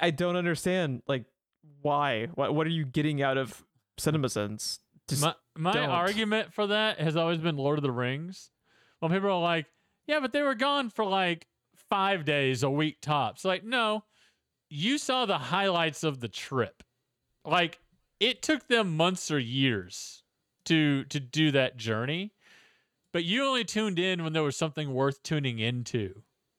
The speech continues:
Speaker 2: right?
Speaker 1: Mm-hmm.
Speaker 2: When Gollum was attacking or whatever. Like, just watching them walk sun up to sundown and occasionally eat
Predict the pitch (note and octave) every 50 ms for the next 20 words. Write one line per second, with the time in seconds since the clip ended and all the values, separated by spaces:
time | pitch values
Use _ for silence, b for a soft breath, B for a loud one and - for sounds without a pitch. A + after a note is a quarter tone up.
0 | _ - C#3 B2 A#2+ A#2+ A#2+ C3 D#3 C#3+ C#3+ D3 C#3+ C3+ C3 C3+ C#3 C#3 C#3+ C#3
1 | C#3 C#3 C3 B2+ A#2 B2+ A#2 - C3 B2 A#2+ A#2+ - B2+ A#2 A2 A2 G#2+ G#2+ A2
2 | A2 G#2+ G#2 G2+ G2 G2 G2 G2+ B B B B B B B B B B B D#3+
3 | D#3 D#3 D#3 D#3 - _ _ _ _ _ _ _ _ _ _ - - - B3+ B3+
4 | - G3+ F3+ F#3+ G#3 G3 A3+ A3 G#3 G#3+ G3 E3 B2+ A#2 A#2+ C3 D#3+ A3 A3+ -
5 | - - _ _ _ _ _ _ _ _ _ - - - G3+ F#3 F3 F3 F#3 F3+
6 | - F#3 C#3+ - - F3+ F3 E3 C#3+ C#3 C#3 D#3 F3+ F3+ E3 C#3+ C3 - C3+ C3+
7 | D3+ D3 D#3 D#3 D#3 D3 C#3 B2+ C3+ C3+ E3+ A3+ A#3+ - -